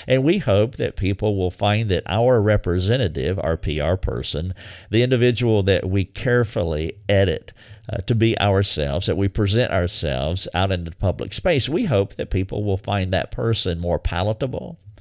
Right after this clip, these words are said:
more acceptable than the person that we realize ourselves to be. And so many people live in a stark contrast. They know who they are internally, and they don't like that person, or they're not perfectly comfortable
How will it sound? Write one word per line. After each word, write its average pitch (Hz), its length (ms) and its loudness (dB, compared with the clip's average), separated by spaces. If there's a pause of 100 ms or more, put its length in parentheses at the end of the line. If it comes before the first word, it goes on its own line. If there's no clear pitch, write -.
(360)
more 113 200 4
acceptable - 1080 -2 (200)
than 107 140 2
the 107 80 2
person 107 400 2
that 98 160 -2
we 95 200 0
realize 85 680 0
ourselves 73 720 -4 (140)
to 98 100 0
be. 95 460 0 (280)
And 107 140 2
so 110 180 2
many 127 400 -2
people 107 460 -2
live 85 420 0
in 85 120 -2
a 85 80 -2
stark - 440 -4
contrast. 87 1000 -4
They 92 160 2
know 104 260 0
who 113 180 -2
they 95 200 2
are 95 280 0
internally, 98 760 -2
and 104 100 -2
they 85 140 0
don't 90 280 0
like 90 260 -2
that 107 240 0
person, 113 560 0
or 85 180 -2
they're 87 140 -2
not 90 240 -4
perfectly 80 480 -4
comfortable 110 960 -4